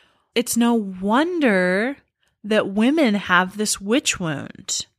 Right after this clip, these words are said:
It's no wonder that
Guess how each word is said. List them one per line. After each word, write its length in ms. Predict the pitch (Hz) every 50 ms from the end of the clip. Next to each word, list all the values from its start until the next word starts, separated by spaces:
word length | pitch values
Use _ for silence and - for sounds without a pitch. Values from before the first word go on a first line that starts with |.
| _ _ - - - - - _ _ _
It's 220 | 240 233 - - 240
no 180 | 240 240 240
wonder 580 | 233 208 220 233 247 262 269 277 320 311 311 302
that 800 | 247 240 220 208 202 196 196 - - - - - - - -